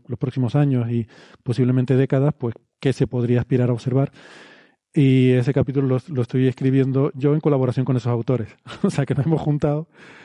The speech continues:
y estamos, eh, discutiendo sobre, sobre este y otros tecnomarcadores que hay de tránsito. Por ejemplo, el que ellos propusieron, que habían propuesto uno basado en,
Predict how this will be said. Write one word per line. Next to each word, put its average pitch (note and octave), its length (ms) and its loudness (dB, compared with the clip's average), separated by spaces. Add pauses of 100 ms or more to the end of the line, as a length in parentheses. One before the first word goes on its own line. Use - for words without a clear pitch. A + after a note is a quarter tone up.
(280)
y C#3 120 2
estamos, B2+ 840 0
eh, C#3 220 -8
discutiendo B2+ 500 0
sobre, A#2+ 420 0
sobre C#3 280 2
este G3+ 220 0
y C#3+ 100 0
otros C3+ 220 -2
tecnomarcadores B2 640 -2
que - 100 -2
hay B2+ 60 2
de A#2+ 80 0
tránsito. C#3+ 540 -2 (400)
Por C3+ 160 2
ejemplo, D3+ 440 0
el B2+ 160 2
que B2+ 160 0
ellos B2+ 180 2
propusieron, C3 680 -2
que - 80 -4
habían B2 160 0
propuesto B2 380 -2
uno C3 200 2
basado B2+ 420 0
en, A#2+ 240 0